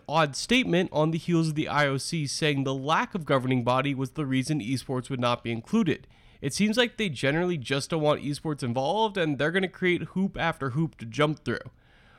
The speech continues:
While this year's Summer Olympics were postponed until twenty twenty-one due to the coronavirus, esports was set to be adjacent to the event with the Intel World Open held in the run-up to the Olympics. That event wasn't able to be held, but is still going to be on track for twenty twenty-one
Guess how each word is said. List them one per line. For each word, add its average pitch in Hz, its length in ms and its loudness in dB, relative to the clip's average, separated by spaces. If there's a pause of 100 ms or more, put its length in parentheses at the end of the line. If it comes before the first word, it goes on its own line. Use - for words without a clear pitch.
(120)
While 175 140 0
this 247 200 0
year's 269 160 -2
Summer 180 240 0
Olympics 165 400 0
were 143 80 -4
postponed 170 560 0
until 147 220 -4
twenty 139 240 -2
twenty-one 151 640 2
due 131 160 -2
to 123 60 -4
the 117 60 -2
coronavirus, 156 840 -2 (280)
esports 247 440 -2
was 214 100 -4
set 165 200 0
to 185 60 -10
be 165 140 -2
adjacent 170 560 -2
to 175 60 -4
the 135 160 2
event 107 320 -2
with 143 140 -8
the 165 180 -6
Intel 165 420 -2
World 135 260 0
Open 196 440 -2
held 147 360 0
in 151 100 -2
the 156 80 -2
run-up 123 400 -2
to 127 60 -18
the 113 160 -4
Olympics. 139 720 -4 (800)
That 175 120 4
event 170 260 2
wasn't 160 320 0
able 156 220 -2
to 143 100 -8
be 131 120 -2
held, 185 380 -2
but 170 140 2
is 165 100 0
still 208 260 0
going 185 220 4
to 165 60 -2
be 160 140 0
on 147 240 4
track 147 300 0
for 143 100 -4
twenty 143 260 -4
twenty-one 151 680 0